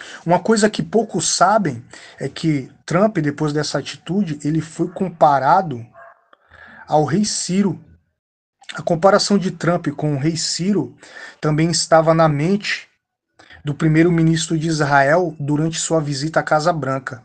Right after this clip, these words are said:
no início de março. A tradição judaica acredita que Deus usou o rei pagão Ciro para ajudar os judeus a retornarem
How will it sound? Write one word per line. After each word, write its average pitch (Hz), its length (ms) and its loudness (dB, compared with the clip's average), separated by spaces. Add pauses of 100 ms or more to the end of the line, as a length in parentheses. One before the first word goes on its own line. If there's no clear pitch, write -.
no 135 120 -6
início 139 300 -6
de 156 100 -2
março. 123 440 -4 (500)
A 147 80 -2
tradição 185 540 2
judaica 160 540 2
acredita 156 520 -4
que 160 160 -6
Deus 170 340 0
usou 165 380 0
o 160 40 6
rei 151 180 0
pagão 160 340 2
Ciro 170 440 -4
para 156 180 2
ajudar 151 300 -2
os 170 120 -2
judeus 151 500 -4
a 151 80 4
retornarem 156 960 2